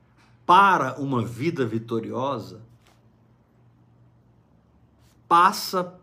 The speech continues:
por um teste nas nossas vidas.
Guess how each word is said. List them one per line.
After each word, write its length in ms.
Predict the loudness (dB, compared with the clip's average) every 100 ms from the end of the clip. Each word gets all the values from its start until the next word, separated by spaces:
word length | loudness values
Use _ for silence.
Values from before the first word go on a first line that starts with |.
| _ _
por 220 | -2 -2 0
um 180 | -4 -8
teste 1040 | -10 -4 -4 -4 -10 -16 -18 -18 -18 -20 _ _ _ _ _ _ _ _ _ _ _ _ _ _ _ _ _ _ -12
nas 220 | -10 -8
nossas 380 | -8 -10 -10 -14
vidas. 720 | -14 -20 -20 -20 -20 -20 -20